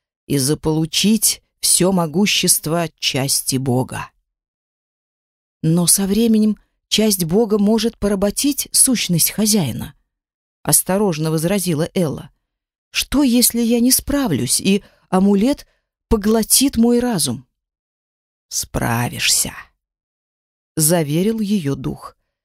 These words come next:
"Ты дочь демона, а демоническая сущность претит Лотосару.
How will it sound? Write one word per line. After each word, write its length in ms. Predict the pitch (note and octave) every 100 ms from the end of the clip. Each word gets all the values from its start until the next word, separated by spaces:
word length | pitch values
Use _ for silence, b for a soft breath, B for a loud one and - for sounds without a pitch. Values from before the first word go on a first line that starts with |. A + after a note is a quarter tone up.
| _ _ _
"Ты 440 | C#3 D#3 E3+ E3
дочь 460 | D#3+ D3 E3+ - -
демона, 720 | C3 C3+ F#3 A3 - C#3 B2+ - _ _ _ _ _
а 120 | -
демоническая 880 | C#3 D#3 E3 E3 G3 A3+ - - C#4
сущность 880 | - C#4+ C4+ - B3+ B3+ - - - _ _ _ _
претит 540 | - D4+ - - D3 D3+
Лотосару. 840 | D#3+ G#3+ G#3+ - G2 - -